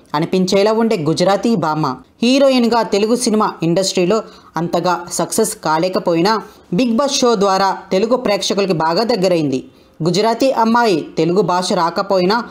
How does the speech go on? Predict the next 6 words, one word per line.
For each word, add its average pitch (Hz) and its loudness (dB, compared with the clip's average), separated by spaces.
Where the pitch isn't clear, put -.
తెలుగు 233 2
షోలో 208 2
పార్టిసిపేట్ 214 -2
చేయడం 196 0
అనేది 185 0
విశేషం. 175 0